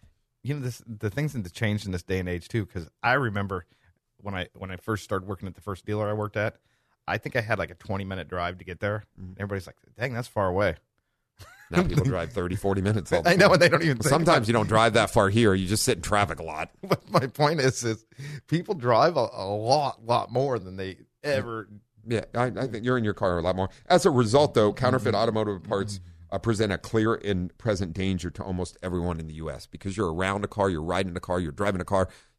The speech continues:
Speaker 2: You have something to do with a vehicle almost every day here, if you live here in the U S, right?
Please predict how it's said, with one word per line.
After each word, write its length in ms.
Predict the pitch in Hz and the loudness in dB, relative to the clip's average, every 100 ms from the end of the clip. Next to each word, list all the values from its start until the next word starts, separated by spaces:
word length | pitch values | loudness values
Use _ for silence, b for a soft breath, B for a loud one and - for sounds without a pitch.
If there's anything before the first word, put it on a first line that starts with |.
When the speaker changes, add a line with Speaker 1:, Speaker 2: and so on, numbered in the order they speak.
| _ | _
Speaker 2:
You 180 | 120 123 | 0 2
have 200 | 160 127 | 2 0
something 460 | - 175 185 196 | 0 0 0 0
to 40 | 135 | 2
do 180 | 135 | 4
with 180 | 131 113 | 4 4
a 40 | 90 | 2
vehicle 680 | 92 90 - 90 82 78 _ | 2 2 0 -4 -4 -4 _
almost 320 | 120 104 92 - | 0 2 0 -4
every 240 | 107 92 | -4 -4
day 260 | 85 69 58 - - | -4 -8 -12 -16 -10
here, 340 | 90 104 73 - | -4 -4 -4 -10
if 140 | 107 | -10
you 60 | 95 | -4
live 160 | 98 85 | -4 -2
here 140 | 95 | -6
in 80 | 80 | -6
the 80 | 82 | -10
U 140 | 82 | -14
S, 180 | 62 - | -16 -16
right? 200 | 78 90 | -14 -14